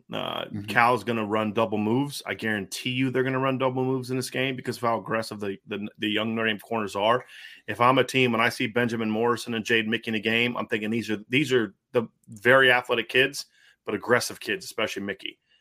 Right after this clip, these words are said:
Speaker 1: And I'm,
Speaker 2: Yeah.
Speaker 1: I mean, uh, B-, Mickey's been beat twice for touchdowns so far this year on set double moves, which is one of the concerns that we've had about him coming in.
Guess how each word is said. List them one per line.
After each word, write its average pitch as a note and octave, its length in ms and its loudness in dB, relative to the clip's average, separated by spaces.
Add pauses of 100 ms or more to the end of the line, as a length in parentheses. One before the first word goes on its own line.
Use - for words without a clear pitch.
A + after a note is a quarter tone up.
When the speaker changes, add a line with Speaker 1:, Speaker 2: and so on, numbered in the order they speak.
(220)
Speaker 1:
And G#2 120 -6
I'm, A2 220 2
Speaker 2:
Yeah. G#2 80 -4
Speaker 1:
I - 40 -4
mean, G#2+ 240 -2 (320)
uh, - 160 -16 (280)
B-, C3 140 2
Mickey's C#3 360 4
been A2 300 0 (420)
beat C3 240 -2
twice C3+ 400 6
for - 160 -4
touchdowns G2+ 640 -2
so G#2+ 180 0
far G#2+ 200 -2
this F#2+ 160 -4
year G#2 160 -4
on G2+ 380 -4
set - 260 -4
double G#2 280 -2
moves, C3+ 420 0 (500)
which B2+ 200 4
is A#2 260 -4
one C#3 200 4
of C3+ 80 2
the B2 40 0
concerns A#2+ 440 0
that A#2+ 80 -6
we've A#2 320 -6 (120)
had B2+ 280 4
about A2+ 240 0
him A2+ 120 -4
coming G2+ 300 -4
in. A#2+ 260 0